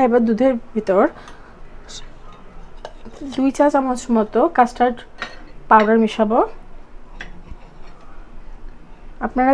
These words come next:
যে কোনো প্রোডাক্ট গ্রুপের কাস্টার্ড পাউডার নিতে পারেন।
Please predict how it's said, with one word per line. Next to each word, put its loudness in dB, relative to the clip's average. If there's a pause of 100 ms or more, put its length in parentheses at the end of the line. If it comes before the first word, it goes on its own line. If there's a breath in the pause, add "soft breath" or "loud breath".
যে 6
কোনো 4 (100)
প্রোডাক্ট 8 (100)
গ্রুপের 4 (100)
কাস্টার্ড 2
পাউডার 4
নিতে 2
পারেন। 0